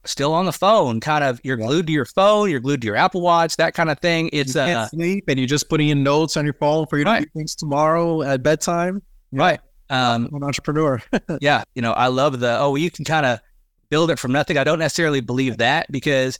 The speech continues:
Speaker 2: Yeah.
Speaker 1: you can't, like, just build it from nothing. You've gotta have, gotta have at least a little money, and you have to have a lot
Speaker 2: Plan.
Speaker 1: here.
Speaker 2: Yeah.
Speaker 1: Right. You've gotta, like, you can't build it with no plan, no heart, no drive, no ambition. You can't build anything that way,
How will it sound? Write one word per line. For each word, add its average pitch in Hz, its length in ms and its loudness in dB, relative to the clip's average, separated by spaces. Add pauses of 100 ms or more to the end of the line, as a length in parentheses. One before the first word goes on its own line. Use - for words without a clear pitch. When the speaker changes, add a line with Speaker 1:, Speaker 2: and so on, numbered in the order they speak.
(100)
Speaker 2:
Yeah. 117 80 -12
Speaker 1:
you 110 60 -6
can't, 247 280 0
like, 143 180 0 (360)
just 147 260 0
build 139 200 2
it - 100 -4
from 117 140 -4
nothing. 117 320 0
You've 165 100 -2
gotta 180 200 2
have, 135 420 0 (560)
gotta 185 100 4
have 160 140 0
at 131 40 -2
least 156 200 0
a - 20 -6
little 208 200 2
money, 139 280 0
and 202 140 2
you 190 80 2
have 185 140 -2
to 160 80 0
have 156 120 0
a 147 40 0
lot 135 200 0
Speaker 2:
Plan. 170 180 2
Speaker 1:
here. 95 160 -6 (380)
Speaker 2:
Yeah. 139 200 0
Speaker 1:
Right. 135 180 0 (100)
You've 170 120 -2
gotta, 202 300 2
like, 143 280 0 (340)
you 175 100 -6
can't 220 240 0
build 196 200 0
it 190 40 0
with 147 240 -2 (220)
no 139 160 -2
plan, 160 440 -2 (100)
no 120 160 0
heart, 151 360 2
no 123 160 -2
drive, 143 460 0
no 123 140 0
ambition. 143 640 0 (260)
You 147 160 -2
can't 185 200 0
build 147 160 2
anything 147 360 0
that 98 200 -4
way, 73 240 -8